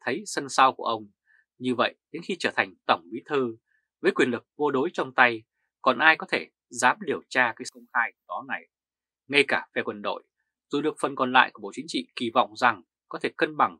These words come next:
quyền lực với Tô Lâm, mà cũng phải co vòi trước Xuân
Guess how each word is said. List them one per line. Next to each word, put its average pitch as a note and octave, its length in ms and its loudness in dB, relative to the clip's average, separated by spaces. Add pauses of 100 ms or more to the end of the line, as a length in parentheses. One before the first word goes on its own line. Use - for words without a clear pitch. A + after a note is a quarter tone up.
quyền G2+ 160 -8
lực F#2 220 -12
với A2+ 140 -14
Tô A#2+ 100 -2
Lâm, A2 320 0 (400)
mà B2+ 140 -2
cũng F#3 220 -4
phải - 240 -2 (200)
co C3+ 220 4
vòi G#2+ 320 -4 (100)
trước E3+ 200 -2
Xuân G#2 240 -4